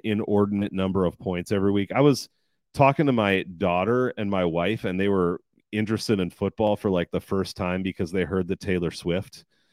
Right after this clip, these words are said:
was at the Chiefs game. I also saw Travis Kelce jersey sales went up four hundred percent after last week. So that is the power of Taylor Swift. I don't think it affects the line here, though.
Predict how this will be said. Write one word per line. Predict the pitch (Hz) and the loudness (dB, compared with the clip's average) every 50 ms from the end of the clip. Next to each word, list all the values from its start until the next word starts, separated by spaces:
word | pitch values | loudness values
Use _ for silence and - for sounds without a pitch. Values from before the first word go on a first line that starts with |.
| _ _ _ _ _ _ - | _ _ _ _ _ _ -8
was | 95 95 95 90 90 87 80 - - - - | -4 0 0 2 2 0 0 -2 -6 -6 -2
at | 101 98 98 - | -2 -2 0 -2
the | 92 - | -4 -8
Chiefs | - - 101 98 92 - - - | -6 -4 -4 -4 -4 -4 -6 -4
game. | - 101 95 98 107 110 107 117 - - | -2 0 0 0 -2 -4 -6 -10 -8 -2
I | 107 110 | 2 2
also | 117 127 - 143 | 2 2 2 2
saw | 123 - 131 113 104 | 0 4 4 2 2
Travis | - - 107 92 95 98 104 - | 2 2 2 2 2 2 0 -4
Kelce | - - - 101 101 95 - 117 107 101 98 98 - _ _ _ _ - 92 | -4 0 2 2 2 2 2 2 2 2 2 0 -2 _ _ _ _ -18 -12
jersey | 85 80 98 92 92 90 98 107 | -4 0 2 4 4 4 4 2
sales | 101 - 117 107 104 107 104 92 | 2 2 2 4 4 4 4 4
went | 95 95 95 98 | 2 2 2 2
up | 98 - | 0 -2
four | - - - 98 95 104 107 | -6 -4 0 2 2 2 2
hundred | - - 98 95 92 104 101 95 - | 2 0 -2 0 4 4 4 4 2
percent | - 104 90 - - 87 80 82 98 - _ _ _ _ _ _ _ _ _ _ _ _ _ _ _ _ - | 2 0 0 0 0 0 0 0 -2 -4 _ _ _ _ _ _ _ _ _ _ _ _ _ _ _ _ 2
after | 117 117 113 - 135 131 120 | 4 4 6 8 8 8 8
last | 123 127 127 123 - - | 8 6 6 4 2 4
week. | 127 139 143 143 - - | 6 6 6 6 4 2
So | - - 135 123 117 110 104 104 | 6 10 10 12 12 12 10 8
that | 92 104 107 120 127 | 8 6 6 6 6
is | 123 110 - - _ - 101 | 4 4 2 -4 _ -8 -2
the | 92 107 | -2 -2
power | - - - - 123 120 120 127 127 120 | 0 -2 -4 -2 2 4 6 8 8 8
of | 117 104 | 8 8
Taylor | - - 127 120 117 107 95 | 4 2 2 4 4 4 2
Swift. | - - - 90 78 - - - - - - - _ _ _ _ _ - - - _ - - - - | 0 0 -2 -2 -2 -2 -6 -12 -14 -14 -14 -14 _ _ _ _ _ -20 -20 -20 _ -18 -18 -16 -10
I | - 87 | -4 0
don't | 101 101 98 - | 2 2 2 2
think | 104 95 85 | 0 -2 -2
it | 92 | -2
affects | 87 - - 98 92 - - - | -4 -4 -4 -4 -4 -4 -6 -4
the | - 92 | -2 -2
line | 87 82 76 73 73 69 | 0 0 -2 -2 -4 -6
here, | 65 80 80 | -6 -8 -8
though. | - 71 69 65 64 | -8 -8 -10 -10 -12